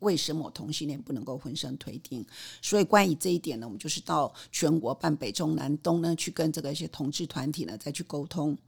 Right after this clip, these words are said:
那最后呢，把这个法案提出来，那也就在沟通的过程里面，刚好发生了毕安生的这个事件，所以呢，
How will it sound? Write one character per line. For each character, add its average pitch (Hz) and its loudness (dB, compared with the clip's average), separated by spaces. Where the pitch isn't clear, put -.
那 170 6
最 175 8
后 180 4
呢， 147 4
把 123 0
这 - -6
个 143 -6
法 - -8
案 147 -2
提 - -6
出 - -4
来， - -10
那 185 4
也 160 6
就 170 -4
在 160 0
沟 175 2
通 208 -2
的 165 2
过 160 0
程 - -4
里 107 -4
面， 147 0
刚 147 -2
好 165 -4
发 135 -6
生 143 -2
了 123 -6
毕 151 -2
安 143 -2
生 135 -2
的 107 -6
这 147 -6
个 147 -10
事 - -4
件， 123 -4
所 151 -2
以 156 4
呢， 135 -4